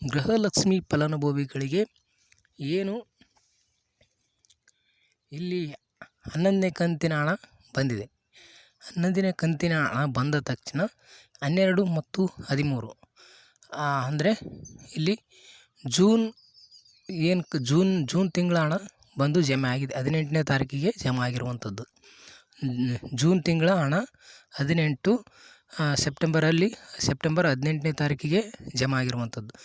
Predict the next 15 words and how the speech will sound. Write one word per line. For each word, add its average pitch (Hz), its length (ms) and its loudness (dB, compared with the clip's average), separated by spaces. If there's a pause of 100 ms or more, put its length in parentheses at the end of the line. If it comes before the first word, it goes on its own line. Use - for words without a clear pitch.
(380)
ಆದರೆ 165 320 2 (1200)
ಜುಲೈ, 220 360 6 (160)
ಆಗಸ್ಟ್ 156 480 0
ತಿಂಗಳ 156 280 0
ಹಣ 143 160 2 (480)
ಇನ್ನೂ 156 220 0 (540)
ಬಿಡುಗಡೆ 143 340 2
ಆಗಿರಲಿಲ್ಲ. 127 600 0 (640)
ಆದರೆ 165 320 2
ಈಗ 156 200 4 (580)
ಜುಲೈ 160 320 4 (260)
ಮತ್ತು 180 340 2 (180)
ಆಗಸ್ಟ್ 139 500 0
ತಿಂಗಳ 156 280 2
ಹಣ 135 180 2